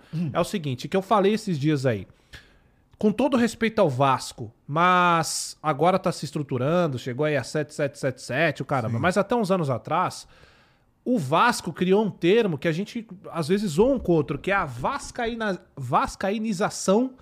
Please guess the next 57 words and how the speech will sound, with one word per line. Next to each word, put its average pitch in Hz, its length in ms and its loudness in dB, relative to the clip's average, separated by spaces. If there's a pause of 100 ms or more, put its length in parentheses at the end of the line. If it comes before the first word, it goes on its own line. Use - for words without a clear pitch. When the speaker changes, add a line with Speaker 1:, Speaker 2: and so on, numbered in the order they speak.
(220)
Speaker 2:
das 226 200 -2
coisas, 196 340 2
que 233 80 -2
é - 20 0
o 220 40 0
seguinte: 202 440 -2 (160)
é 170 120 -6
quando 226 260 -2
você 202 560 2
começa 190 400 -2
a - 20 -2
se - 120 -2
acostumar 190 580 -2
com 208 140 -8
a 202 40 -2
derrota. 175 680 0 (260)
Quando 220 220 0
você 208 260 2
é 208 40 6
eliminado, 190 580 2
passa 196 320 0
vexame, 202 440 0
você 190 280 0
nem 208 160 -2
se - 120 -6
preocupa 233 520 -2
mais 175 180 -2
aquilo. 214 260 -6
Cara, 190 220 -4
isso 170 180 -6
é 185 40 -6
muito 151 440 -2
perigoso. 117 540 -4 (180)
Speaker 1:
É. 110 100 -12 (100)
Speaker 2:
Porque 185 240 0
você 202 200 -2
começa 190 380 -2
a 185 40 -2
descer 180 320 -2
o 202 60 0
patamar 175 540 -2
que 175 100 -8
o 147 40 -10
seu 165 160 -4
clube 175 260 -4
tá. 151 300 -2
Você 127 180 -10
começa 170 480 -4
a - 20 2
olhar 165 160 2
pro 165 140 -6
seu 143 180 -4
clube 180 320 0
como 196 240 -2
um 220 60 -8
clube 220 240 -6
perdedor. 214 600 0